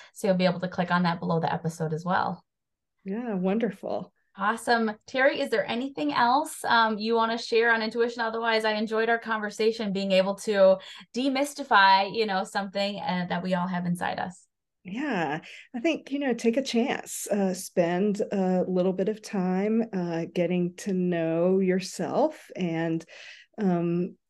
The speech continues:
Speaker 2: and, and recognize when you've had those knowings, those gut instincts, and spend some time thinking about 'em and, and what,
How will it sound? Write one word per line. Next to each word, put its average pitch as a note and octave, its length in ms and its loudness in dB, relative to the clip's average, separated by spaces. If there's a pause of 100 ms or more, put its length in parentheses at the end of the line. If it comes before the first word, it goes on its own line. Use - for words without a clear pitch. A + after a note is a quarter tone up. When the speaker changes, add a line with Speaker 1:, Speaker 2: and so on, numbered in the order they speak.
(160)
Speaker 2:
and, F3+ 480 0 (680)
and F#3 380 0 (1000)
recognize F#3+ 1400 0 (440)
when F#3 440 4
you've F#3 240 6
had G3+ 440 -2
those E3 520 0
knowings, F3+ 760 -2
those D#3+ 320 4
gut E3+ 360 -2
instincts, F3 720 -4
and G#3+ 220 -2
spend B3 260 -4
some D4+ 140 -6
time D#4 200 -4
thinking C#4+ 340 -4
about D#3+ 300 -2
'em B2+ 200 -2
and, D#3 260 0
and F3 180 0
what, F#3 300 0